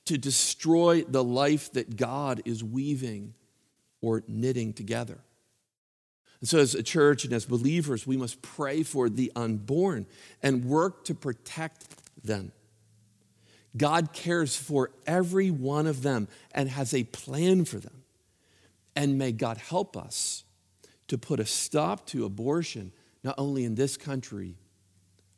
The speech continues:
but beyond. This text, if properly understood, talks about the sanctity of every human life and being.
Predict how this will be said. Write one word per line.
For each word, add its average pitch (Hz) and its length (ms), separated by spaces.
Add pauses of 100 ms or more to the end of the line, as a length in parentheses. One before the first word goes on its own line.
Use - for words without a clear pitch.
but 110 220
beyond. 104 480 (1400)
This 117 160
text, - 540 (480)
if - 140
properly 139 500
understood, 98 680
talks 120 280
about 123 200
the 104 60
sanctity 143 760
of 110 200
every 151 520 (260)
human 131 540
life 110 420
and 107 180
being. 131 380